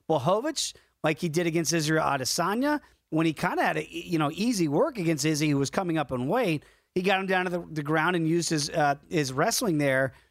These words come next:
to effectiveness, effectiveness to get that win. Rakic, you would wanna believe, would wanna stand and trade and use those hands. Is, is that the,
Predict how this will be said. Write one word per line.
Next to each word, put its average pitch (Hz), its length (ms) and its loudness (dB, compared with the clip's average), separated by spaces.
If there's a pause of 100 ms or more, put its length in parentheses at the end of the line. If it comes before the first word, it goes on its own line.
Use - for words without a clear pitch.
(160)
to 170 140 2
effectiveness, 165 720 -2
effectiveness 160 640 -2
to 151 100 -6
get 139 200 -2
that 220 240 0
win. 160 260 0 (340)
Rakic, 226 360 0
you 226 100 -2
would 196 180 0
wanna 214 260 2
believe, 180 640 2 (220)
would 156 140 0
wanna 175 240 2
stand 180 320 0
and 160 80 0
trade 175 260 2
and 160 100 2
use 165 220 2
those 151 220 0
hands. 139 380 0
Is, 160 60 -2
is 165 240 -2
that 240 240 0
the, 214 140 0